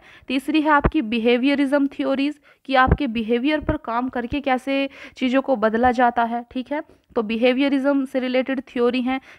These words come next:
फिर चौथा प्रकार है कॉग्निटिविज्म प्लस बिहेवियरिज्म, इन दोनों को मिलाकर कुछ थ्योरी हैं जिसमें बुद्धि और बिहेवियर दोनों पर मतलब काम किया जाता है,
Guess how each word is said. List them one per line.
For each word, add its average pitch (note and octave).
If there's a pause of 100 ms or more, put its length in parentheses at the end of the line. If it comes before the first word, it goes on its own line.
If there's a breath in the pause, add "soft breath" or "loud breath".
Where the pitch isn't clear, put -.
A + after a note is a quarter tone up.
फिर D#4+
चौथा C#4+
प्रकार C4+
है C#4+ (100)
कॉग्निटिविज्म C4
प्लस D4
बिहेवियरिज्म, G#3 (260 loud breath)
इन D#4+
दोनों B3+
को D4+
मिलाकर A3+
कुछ C#4
थ्योरी C4
हैं C#4+ (140)
जिसमें B3+ (340 loud breath)
बुद्धि G#3
और C4
बिहेवियर A3
दोनों B3
पर C#4
मतलब B3+
काम G#3+
किया C4+
जाता B3+
है, C4+